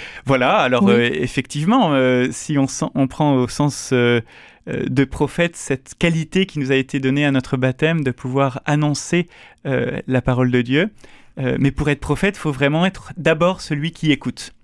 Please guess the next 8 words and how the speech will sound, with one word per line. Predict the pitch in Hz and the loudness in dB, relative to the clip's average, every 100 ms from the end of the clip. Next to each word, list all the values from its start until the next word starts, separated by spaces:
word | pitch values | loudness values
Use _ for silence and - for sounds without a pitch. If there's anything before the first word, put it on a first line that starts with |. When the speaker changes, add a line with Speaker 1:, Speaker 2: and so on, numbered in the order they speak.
| - - _ _ - - - | -20 -20 _ _ -20 -20 -10
Speaker 1:
euh, | 135 131 123 | -6 -4 -4
qui | - 131 | -6 -4
se | 147 | 0
met | 147 165 | 2 2
à | |
l'écoute | 156 147 156 | 2 -2 -6
de | 139 139 | -2 0
Dieu, | 139 156 180 | 2 2 2